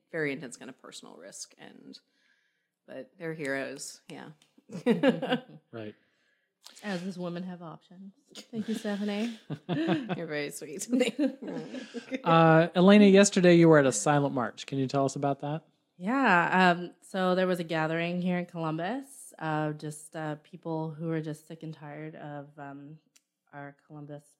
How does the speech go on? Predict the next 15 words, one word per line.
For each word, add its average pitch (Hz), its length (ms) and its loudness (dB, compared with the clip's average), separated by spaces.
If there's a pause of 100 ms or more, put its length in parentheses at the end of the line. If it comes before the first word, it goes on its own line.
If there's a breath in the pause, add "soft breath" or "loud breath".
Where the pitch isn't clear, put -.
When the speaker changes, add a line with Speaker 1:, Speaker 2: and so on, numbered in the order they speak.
(100)
Speaker 3:
police 202 360 -8 (1080)
killing, 156 460 -6 (1300)
you 160 100 -14
know, 160 200 -12 (140)
Black 147 240 -8
and 165 60 -10
brown 160 220 -4
bodies. 170 380 -4 (560)
And 160 760 -6 (560)
so 180 540 4
folks - 340 -10
gathered 175 480 -4
at 160 360 -6 (160)
a 165 40 -20
church 175 320 -18